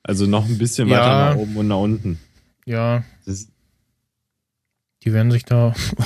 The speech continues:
Speaker 2: <laughs> irgendwas bei gedacht haben. Also, es regen sich auch alle drüber auf und so. Und jetzt, äh, hier so, äh, Apple, äh, Jahr zweitausendfünfzehn, das Jahr der Kompromisse. Und dann aufgeführt dieses,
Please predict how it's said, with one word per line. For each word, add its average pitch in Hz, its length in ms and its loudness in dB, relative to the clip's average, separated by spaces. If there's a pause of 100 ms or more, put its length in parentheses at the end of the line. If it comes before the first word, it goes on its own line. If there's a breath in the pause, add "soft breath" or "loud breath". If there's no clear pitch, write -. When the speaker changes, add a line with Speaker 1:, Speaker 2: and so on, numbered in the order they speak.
Speaker 2:
<laughs> - 400 -6
irgendwas 123 360 2
bei 117 140 2
gedacht - 360 -4
haben. 98 160 -4
Also, 101 240 -2 (1200 loud breath)
es - 180 -10
regen 107 160 0
sich 113 140 -2
auch - 100 -6
alle 123 240 4
drüber 120 300 -2
auf 151 280 2
und 147 140 -4
so. 135 240 4
Und 123 180 2
jetzt, 110 220 -2
äh, 117 180 0
hier 117 420 2
so, 110 240 0
äh, 107 360 -4
Apple, 110 1300 0
äh, 113 60 -6
Jahr 110 200 2
zweitausendfünfzehn, 120 760 -2
das 113 160 0
Jahr 110 180 0
der 110 40 -4
Kompromisse. 123 560 -2
Und 117 80 2
dann 110 260 2
aufgeführt 113 460 -2
dieses, 107 320 2